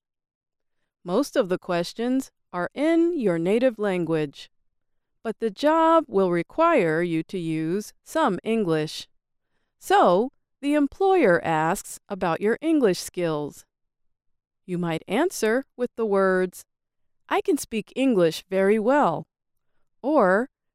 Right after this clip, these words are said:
"I am able to speak English very well." The two statements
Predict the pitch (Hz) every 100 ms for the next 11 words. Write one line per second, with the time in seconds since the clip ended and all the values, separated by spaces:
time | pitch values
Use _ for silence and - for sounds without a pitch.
0 | _ 254 320 302 254 - 320 247 185 190
1 | - - 196 - - 202 190 185 208 -
2 | - _ 170 170 190 196 185 160 151 180
3 | _ _ _ _ _ _ _ _ _ _
4 | _ _ 196 247 - 381 466 - 233 220
5 | 180 165 202 -